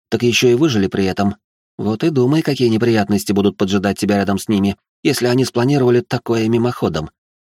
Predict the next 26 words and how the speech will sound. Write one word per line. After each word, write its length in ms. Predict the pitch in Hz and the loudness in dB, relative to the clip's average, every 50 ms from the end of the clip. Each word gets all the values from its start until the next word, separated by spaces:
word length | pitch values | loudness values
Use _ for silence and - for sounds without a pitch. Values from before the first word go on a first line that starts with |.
| _ - | _ -8
«Никто 380 | - 71 69 65 - - 104 135 | -6 -6 -6 -6 -4 -2 0 0
ничего 280 | 147 131 - - 98 | 2 0 0 0 2
не 100 | 113 123 | 0 2
планировал, 580 | - 104 95 95 113 123 120 113 110 104 87 - _ _ _ _ _ | 0 0 0 2 2 2 2 2 0 0 -2 -4 _ _ _ _ _
оно 220 | - - 90 98 95 | -8 -6 -4 -4 -2
само 260 | - 110 127 135 135 | -2 0 0 0 0
так 160 | - 104 - | 0 -2 -4
получилось», 600 | - 85 87 85 - 95 85 80 73 - - - _ _ _ | -2 -6 -4 -2 -2 -2 -2 -2 -2 -6 -10 -14 _ _ _
поправил 400 | - 87 - - 85 82 85 82 | -6 -6 -4 -2 -4 -4 -4 -4
я. 240 | 76 73 71 65 - _ _ _ _ _ _ _ _ _ | -4 -4 -6 -6 -8 _ _ _ _ _ _ _ _ _
«Просто 320 | - - 113 117 - - 98 | -4 -4 -4 -2 -2 -2 0
внутри 280 | 104 117 107 113 120 | 0 2 2 2 2
горы, 300 | 104 104 110 117 127 127 | 2 2 2 2 2 2
что 220 | 120 - - 92 90 | 0 0 -2 -2 -2
здесь 200 | 87 92 87 - | -2 -4 -2 -4
находилось, 500 | 92 - 98 92 87 95 87 87 85 80 | -2 -2 -2 -2 0 -2 0 0 -2 0
засел 360 | 98 101 95 - 113 107 104 | 0 -2 0 0 0 0 2
бог 300 | 104 127 131 117 - - | 2 0 0 -2 -2 -4
одной 260 | 92 87 98 95 95 | -4 -4 -2 -2 -2
из 80 | 95 - | -4 -4
сект. 360 | - - 110 - - _ - _ _ _ _ _ _ - | -2 -4 -4 -4 -6 _ -20 _ _ _ _ _ _ -8
Вот 220 | - 113 - - | -6 -6 -4 -4
и 40 | 131 | -2
пришлось 440 | - 101 92 - - 117 120 - 113 | -4 -2 -4 0 2 0 2 2 2
его 180 | 110 107 104 | 0 2 2
выковыривать. 680 | 101 101 - - 101 95 101 95 95 92 92 90 - - | 2 0 0 0 0 0 0 0 0 0 -2 -4 -6 -12